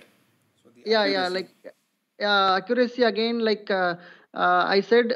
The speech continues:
Speaker 2: only two point, I, I, I said, I explained only two points to take, right, for R one and R two and calculating the theta.
Speaker 1: Yes.
Speaker 2: So what you have to do is you have to calculate multiple, uh,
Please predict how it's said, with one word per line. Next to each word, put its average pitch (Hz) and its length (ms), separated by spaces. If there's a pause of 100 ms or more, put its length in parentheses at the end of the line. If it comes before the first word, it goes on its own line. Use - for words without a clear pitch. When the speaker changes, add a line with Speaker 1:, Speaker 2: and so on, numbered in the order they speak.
Speaker 2:
only 214 280
two 240 200
point, 214 260
I, 202 100
I, 202 320
I 208 40
said, 220 200
I 202 100
explained 233 360
only 226 200
two 254 200
points 220 300
to 214 120
take, 175 240
right, 185 200
for 190 100
R 190 200
one 202 140
and 185 120
R 180 220
two 196 100
and 180 160
calculating 180 440
the 180 60
theta. 185 420 (240)
Speaker 1:
Yes. 131 180
Speaker 2:
So 196 320
what 220 240
you 240 60
have 233 80
to 233 80
do 226 140
is 240 260
you 220 60
have 220 180
to 214 300 (220)
calculate 202 520
multiple, 196 760
uh, 160 360